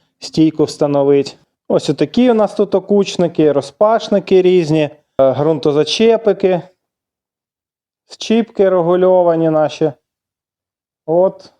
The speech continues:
багато класного навісного обладнання. Дискові окучники, ось розібраний дисковий окучник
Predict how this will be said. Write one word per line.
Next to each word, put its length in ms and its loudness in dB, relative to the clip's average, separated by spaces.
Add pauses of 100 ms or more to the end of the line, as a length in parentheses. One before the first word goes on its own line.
(160)
багато 600 -2 (840)
класного 720 0
навісного 600 -2
обладнання. 560 0
Дискові 500 0
окучники, 600 -2
ось 220 0
розібраний 560 0
дисковий 440 -2
окучник 460 -4